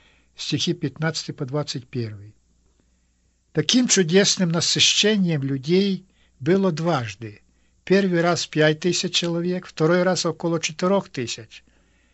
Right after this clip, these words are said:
И об этом повествуется у всех четырёх евангелистов.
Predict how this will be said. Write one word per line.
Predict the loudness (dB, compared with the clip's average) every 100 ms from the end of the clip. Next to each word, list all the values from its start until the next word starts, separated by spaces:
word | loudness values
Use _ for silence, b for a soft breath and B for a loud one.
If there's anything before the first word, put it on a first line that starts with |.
| _
И | 2
об | 2 4
этом | 2 2 -4
повествуется | -2 -2 0 0 2 0 0
у | 0
всех | -2 -4 -2 -4 -6
четырёх | -8 -4 -2 -2 -4 -10 b b b
евангелистов. | -2 0 0 0 0 0 -2 -4 -6